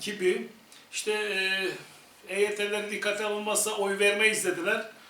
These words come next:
Cidden de vermediler. Sanırım hükümet, e, bu jesti gördü.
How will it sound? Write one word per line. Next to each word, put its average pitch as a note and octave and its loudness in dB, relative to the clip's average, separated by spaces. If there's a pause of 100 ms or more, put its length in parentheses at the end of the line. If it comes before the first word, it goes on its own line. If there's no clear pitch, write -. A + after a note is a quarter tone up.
(180)
Cidden G#3 -6
de B3+ -2
vermediler. A3+ 0 (640)
Sanırım A3+ -6 (1000)
hükümet, G#3+ -6 (280)
e, E3+ -8
bu A3 -4
jesti F#3+ -2
gördü. G#3+ 4